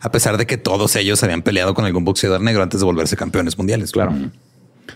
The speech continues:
Speaker 1: En mil novecientos tres, Jim Jeffries era el campeón.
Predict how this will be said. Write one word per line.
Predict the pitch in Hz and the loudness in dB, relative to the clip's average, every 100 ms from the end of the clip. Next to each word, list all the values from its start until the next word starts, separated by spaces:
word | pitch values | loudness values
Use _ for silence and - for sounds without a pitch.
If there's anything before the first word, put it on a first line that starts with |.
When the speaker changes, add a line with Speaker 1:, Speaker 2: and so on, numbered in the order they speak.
| - - | -20 -12
Speaker 1:
En | - 117 | 0 4
mil | 127 | 4
novecientos | 143 127 113 139 | 4 2 2 0
tres, | - 180 160 113 | 2 2 0 2
Jim | 117 113 | 2 4
Jeffries | 110 110 110 | 2 0 0
era | 101 | 0
el | |
campeón. | 117 113 165 165 | 0 2 2 2